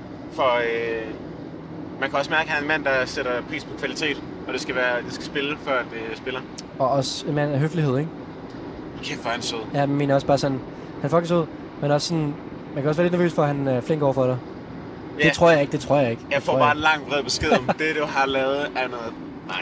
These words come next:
Speaker 2: Jeg tror ikke,
Speaker 1: han
Speaker 2: du får en
Speaker 1: er
Speaker 2: vred besked. Jeg tror bare, du, det kan være, at
Speaker 1: Ja.
Speaker 2: ja, ej, jeg ved det ikke. Det virker som om, han synes, du var faktisk, der var nogle gode elementer i det, ikke?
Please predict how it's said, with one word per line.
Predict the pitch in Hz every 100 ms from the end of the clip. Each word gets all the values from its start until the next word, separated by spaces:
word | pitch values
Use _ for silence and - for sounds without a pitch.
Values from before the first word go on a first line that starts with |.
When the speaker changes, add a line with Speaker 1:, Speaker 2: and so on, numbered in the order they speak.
| 98
Speaker 2:
Jeg | -
tror | 120
ikke, |
Speaker 1:
han | 135
Speaker 2:
du |
får | 170
en |
Speaker 1:
er | 127
Speaker 2:
vred | 175
besked. | 175 143
Jeg |
tror | 123
bare, | 123 123
du, | 123 -
det | 127
kan | 113
være, | 113 120 131 113
at | 107 - - - -
Speaker 1:
Ja. | -
Speaker 2:
ja, | 135 -
ej, | 131
jeg | 123
ved | 120
det |
ikke. | 120 - - -
Det | 160
virker | 196
som | 185
om, | 170
han |
synes, | 180 170
du | 151
var | 147
faktisk, | 147 143
der | 151
var | 147
nogle | 147
gode | 156
elementer | 156 151 143
i | 131
det, |
ikke? | 170